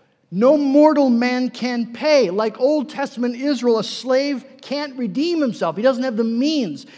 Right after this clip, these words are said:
A widow can't redeem herself. A firstborn infant has no ability to redeem himself. Somebody else has to pay the price. And the gospel story is that someone else has. "What shall a man give for his soul?"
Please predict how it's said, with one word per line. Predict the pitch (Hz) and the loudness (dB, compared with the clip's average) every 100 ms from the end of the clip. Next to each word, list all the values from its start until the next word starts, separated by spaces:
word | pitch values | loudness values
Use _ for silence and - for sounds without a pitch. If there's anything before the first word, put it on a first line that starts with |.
| - | -4
A | 226 | -2
widow | 196 294 302 | -2 -2 -4
can't | - 247 269 | -4 -8 -8
redeem | 254 226 160 262 320 294 | -6 -6 -2 0 0 0
herself. | 240 220 - 170 120 - _ _ _ _ - | -2 -4 -6 -8 -10 -16 _ _ _ _ -4
A | 233 | -4
firstborn | 240 294 247 254 277 269 | -2 -4 -4 -2 -2 -2
infant | 294 339 269 202 | -4 -6 -6 -8
has | 147 214 185 | -6 -6 -4
no | 220 233 | -2 0
ability | 247 170 269 262 262 | -2 0 -2 -2 -6
to | - 254 | -6 -6
redeem | 254 196 240 311 330 | -6 -6 -6 -4 -4
himself. | 226 208 - 165 143 - - _ | -4 -6 -8 -8 -8 -12 -20 _
Somebody | - 294 330 339 311 302 269 247 | -8 -2 -2 -4 0 0 0 -4
else | 226 240 233 - - | -4 -4 -6 -10 -16
has | 202 220 - | -10 -10 -10
to | - 190 | -10 -10
pay | 196 185 | -6 -8
the | 165 160 | -6 -10
price. | - 147 90 - - _ _ _ _ _ _ _ _ _ _ - - | -10 -14 -14 -20 -20 _ _ _ _ _ _ _ _ _ _ -20 -16
And | |
the | 147 | -12
gospel | 160 175 170 151 | -8 -10 -10 -18
story | - 139 135 | -12 -12 -12
is | 131 | -12
that | 139 | -16
someone | - 147 139 | -14 -16 -14
else | 139 127 - - _ | -16 -18 -20 -20 _
has. | 107 92 - _ _ _ _ _ _ _ _ _ _ _ _ _ _ _ _ _ _ _ _ _ _ _ | -20 -20 -20 _ _ _ _ _ _ _ _ _ _ _ _ _ _ _ _ _ _ _ _ _ _ _
"What | 175 | -14
shall | - 214 | -8 -6
a | 202 | -4
man | 196 175 | -6 -6
give | 147 156 | -6 -8
for | 151 143 | -8 -14
his | 131 | -14
soul?" | - - 101 98 | -14 -18 -20 -20